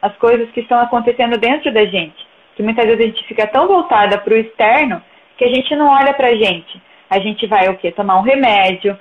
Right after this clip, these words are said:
vai fazer o, é, um procedimento estético, alguma coisa,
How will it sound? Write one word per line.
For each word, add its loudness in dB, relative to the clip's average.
vai 0
fazer 0
o, 0
é, 0
um -10
procedimento -4
estético, 0
alguma 0
coisa, 0